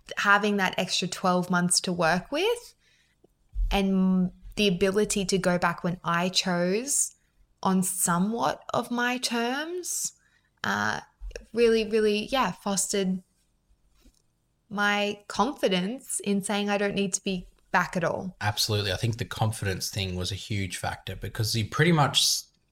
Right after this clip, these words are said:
Speaker 2: over that next twelve months, it wasn't too long into it that we realized we're not gonna go back.
Speaker 1: Mm.
Speaker 2: We kept it there as an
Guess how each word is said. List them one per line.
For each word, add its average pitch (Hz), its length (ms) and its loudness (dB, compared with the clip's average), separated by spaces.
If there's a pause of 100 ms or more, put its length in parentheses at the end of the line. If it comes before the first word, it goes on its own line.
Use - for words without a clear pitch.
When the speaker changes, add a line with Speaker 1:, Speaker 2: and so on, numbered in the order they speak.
(240)
Speaker 2:
over 120 240 4
that 107 340 4
next - 540 2 (140)
twelve 107 320 0
months, 101 480 0 (520)
it 131 60 -10
wasn't 170 260 4
too 135 200 4
long 107 180 4
into 107 280 0
it 92 100 0
that 101 100 0
we 95 120 -2
realized 92 600 0 (600)
we're 107 160 -2
not 98 180 -2
gonna 95 160 -2
go 87 200 -2
back. - 460 -6
Speaker 1:
Mm. 190 240 4
Speaker 2:
We 143 100 4
kept 180 320 4
it 127 120 2
there 135 480 6
as 110 360 2 (380)
an 123 120 0